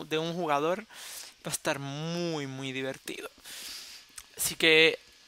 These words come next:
bueno, y los servidores, sé que mucha gente me ha estado preguntando. Eh, espero que de esta semana no pase, el viernes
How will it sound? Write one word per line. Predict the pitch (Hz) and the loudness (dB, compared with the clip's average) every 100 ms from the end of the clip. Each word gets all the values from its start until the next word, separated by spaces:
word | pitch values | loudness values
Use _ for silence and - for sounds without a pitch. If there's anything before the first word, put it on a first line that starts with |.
| - - - - 196 | -20 -20 -20 -12 0
bueno, | 190 175 | 2 6
y | |
los | 175 175 | 6 6
servidores, | 185 175 185 202 202 | 6 8 8 6 6
sé | 202 | 4
que | |
mucha | 208 208 | 4 2
gente | 208 202 | 2 2
me | 196 | 2
ha | |
estado | 190 190 196 | 2 4 2
preguntando. | 196 175 156 185 196 202 214 - | 4 2 4 6 6 4 -2 -2
Eh, | - 170 - | 6 8 8
espero | 175 - 185 185 202 214 - - - - - - - | 2 4 8 10 8 4 -4 -20 -20 -20 -20 -14 0
que | 165 165 160 156 156 156 147 - - | 4 6 8 6 4 2 -2 -10 0
de | 170 | 8
esta | 165 214 | 8 8
semana | - 196 196 196 | 6 8 8 8
no | 185 | 8
pase, | 196 196 202 | 8 8 6
el | 180 | 4
viernes | 180 190 208 214 | 6 6 4 0